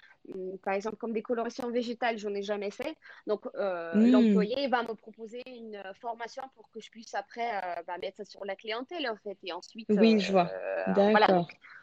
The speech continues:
Speaker 1: hmm.
Speaker 2: Ouais, donc,
Speaker 1: Donc,
Speaker 2: euh,
Speaker 1: oui.
Speaker 2: et après, c'est à, c'est toi, euh, si toi, t'as envie de, de voir de nouvelles, euh, techniques ou de suivre la mode, et cetera, là, c'est toi de toi-même qui regarde, euh,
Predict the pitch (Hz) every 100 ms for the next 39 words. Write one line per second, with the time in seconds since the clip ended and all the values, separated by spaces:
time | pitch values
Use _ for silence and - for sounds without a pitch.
0 | - 226 - _ _ _ _ _ _ _
1 | _ _ _ - 240 220 185 - 185 226
2 | 226 233 208 196 233 196 208 269 262 196
3 | 170 175 - 185 - 220 233 214 185 175
4 | 165 185 - 185 - 208 196 170 175 185
5 | 170 165 156 - - 175 180 190 190 185
6 | 175 170 175 165 156 - 175 190 196 190
7 | 165 151 151 - 165 156 - - 180 160
8 | 151 156 165 180 175 156 - 165 196 175
9 | 170 160 - 190 175 - 165 165 196 -
10 | 160 156 170 165